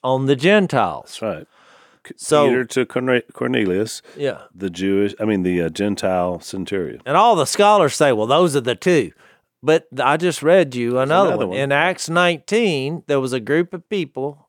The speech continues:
Speaker 1: who were who had been baptized by John. So it, it wasn't so much of a, uh, racial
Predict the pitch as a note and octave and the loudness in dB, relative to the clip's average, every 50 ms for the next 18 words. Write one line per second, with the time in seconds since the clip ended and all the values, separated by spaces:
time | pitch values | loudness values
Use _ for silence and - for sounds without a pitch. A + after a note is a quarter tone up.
0 | _ - A#2 C#3 C#3+ C3 C3 B2+ A#2 - _ _ _ _ _ _ _ _ _ - | _ -8 -6 -6 -4 -2 -2 -4 -4 -8 _ _ _ _ _ _ _ _ _ -10
1 | B2+ C#3 C#3 B2+ A2+ G#2 B2+ B2+ A#2+ G#2 E2+ - B2 C#3+ F3 F3+ E3 - D#3+ D3+ | -6 -4 -2 -2 -2 -2 -4 -4 -4 -4 -6 -4 -2 -2 -2 -2 -2 -4 -2 0
2 | D3 C#3+ C3 A2 - A#2+ B2 A#2+ A#2 G#2+ G2+ F#2+ A#2 D3+ F#3 G3 D3+ G#2 F#2+ F#2+ | 0 0 0 -2 -2 0 0 0 0 -2 -4 -2 0 2 4 4 2 0 -2 -6
3 | G2+ A#2+ B2 - D3 C#3 C3 C3 B2+ A#2 - - C3+ C#3 C#3 E3+ F#3 F3+ E3 D#3+ | -8 -8 -4 0 2 2 4 2 2 0 -2 -4 -4 -2 2 2 2 2 0 -6
4 | - - - - C#3+ C#3 C#3 C#3 B2+ - - - - - - A2 A2+ A2 G#2 G2 | -8 -8 -6 -4 -4 0 0 -2 -2 -2 -6 -18 -14 -6 -4 -2 0 0 0 -2
5 | F2+ G2 G2+ G2 G2 F#2 F#2 F2+ F2+ E2+ D#2+ D2 D#2 F2+ A2+ C#3+ F3+ G#3 - - | -2 -2 -2 -2 0 -2 -2 -4 -6 -8 -10 -10 -6 0 2 2 2 2 0 -2
6 | - C#3 G#2 G2 F2+ - _ | -2 -2 -2 -4 -6 -10 _